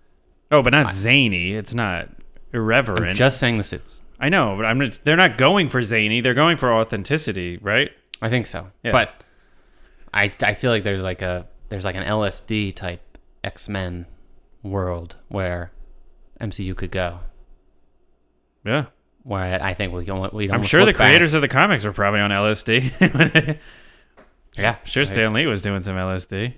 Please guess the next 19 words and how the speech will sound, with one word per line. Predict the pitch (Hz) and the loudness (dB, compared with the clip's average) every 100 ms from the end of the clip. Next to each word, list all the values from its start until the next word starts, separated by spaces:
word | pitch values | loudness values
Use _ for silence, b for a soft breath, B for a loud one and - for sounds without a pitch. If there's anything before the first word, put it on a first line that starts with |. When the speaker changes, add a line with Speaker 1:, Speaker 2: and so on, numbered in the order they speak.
| _ | _
Speaker 1:
Isn't | 139 196 | 0 2
that | 196 | 2
a | |
joke | 117 120 156 | 4 4 4
in | 151 | 2
one | 160 | 0
of | |
the | 156 | 0
movies, | 165 175 135 | 0 0 0
in | |
one | 117 | 0
of | 135 | -2
his | 139 | -2
cameos? | - 147 151 160 165 - - - | -2 -2 0 -2 -4 -10 -18 -16
Didn't | 117 - | -12 -10
something | - 120 | -8 -8
crazy | 104 107 117 120 | -4 -2 -2 -4
fly | - 117 117 | -4 -2 0
by? | 117 123 127 123 | 0 0 0 -2